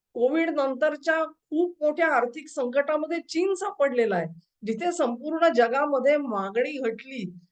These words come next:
तिथे यांनी जागतिक, अ, संपूर्ण जगाची फॅक्टरी म्हणून मिरवणारा चीन, त्यांच्या फॅक्टरीच्या ऑर्डर्स कमी झाल्या, लोक बसून राहायला लागले, म-, माल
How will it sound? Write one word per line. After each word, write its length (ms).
तिथे 680
यांनी 480
जागतिक, 800
अ, 180
संपूर्ण 720
जगाची 460
फॅक्टरी 400
म्हणून 320
मिरवणारा 520
चीन, 420
त्यांच्या 460
फॅक्टरीच्या 600
ऑर्डर्स 680
कमी 260
झाल्या, 420
लोक 400
बसून 380
राहायला 380
लागले, 560
म-, 140
माल 340